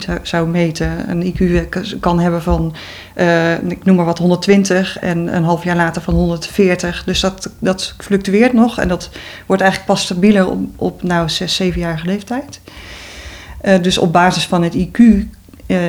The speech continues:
wordt dat lastig, maar er zijn natuurlijk wel andere kenmerken, hè, wat je bij kinderen, eigenlijk zeggen we, bij hoogbegaafde kinderen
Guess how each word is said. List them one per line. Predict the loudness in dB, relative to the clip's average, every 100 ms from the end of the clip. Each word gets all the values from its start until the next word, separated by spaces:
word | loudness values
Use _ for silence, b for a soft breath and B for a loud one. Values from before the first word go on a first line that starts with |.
| -2 0
wordt | -2 0
dat | 0
lastig, | 0 0 -2 -4 -2
maar | 0 2 2
er | 0
zijn | -4 -2
natuurlijk | -4 -4 -8 -4
wel | -6 0
andere | 0 2 0
kenmerken, | -2 -2 0 -2 -2 -4 -6 -6 -8 B B B B B
hè, | -6 -4
wat | -6 -6
je | -8 -8
bij | -8 -4
kinderen, | 0 0 2
eigenlijk | 2 2 4
zeggen | 4 6 6
we, | 6 4 B B B B 2
bij | 6
hoogbegaafde | 6 4 2 2 2
kinderen | 4 6 8 6 4